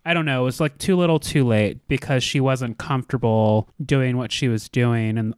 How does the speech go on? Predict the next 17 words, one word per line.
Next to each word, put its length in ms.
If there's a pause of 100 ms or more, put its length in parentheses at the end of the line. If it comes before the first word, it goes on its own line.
on 200
the 60
stage. 580
And 140
Megan 320
served 260
more 180
of 100
the 100
emotion, 520
whereas 320
Rome 260
was 120
kind 260
of 200
working 560
through 800